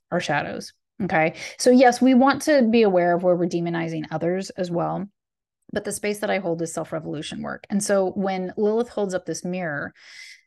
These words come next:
I offered this, I think, two episodes ago, um, about shadow work, that we all think it's really scary, but it's kind of pedantic in some ways. And it has these mul-,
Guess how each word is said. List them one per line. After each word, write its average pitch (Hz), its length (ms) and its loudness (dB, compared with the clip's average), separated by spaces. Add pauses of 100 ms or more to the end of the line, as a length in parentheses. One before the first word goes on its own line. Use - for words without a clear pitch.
(320)
I 277 100 0
offered 339 440 2
this, 180 180 2
I 208 60 0
think, 285 320 2 (120)
two 254 420 2
episodes 190 420 -2
ago, 165 380 -4 (320)
um, 180 420 0
about 214 640 0
shadow 175 360 0
work, - 400 -14
that 202 160 0
we 233 120 2
all 240 140 2
think 254 140 -2
it's 254 140 -6
really 202 200 -4
scary, 185 800 -6
but 196 360 -2
it's 208 280 -6
kind 233 340 -4
of 214 100 -6
pedantic 170 640 -6
in 196 120 -6
some 175 260 -6
ways. 170 320 -6 (160)
And 233 580 0
it 202 100 -2
has 202 300 -4
these 196 200 -6
mul-, 175 300 -6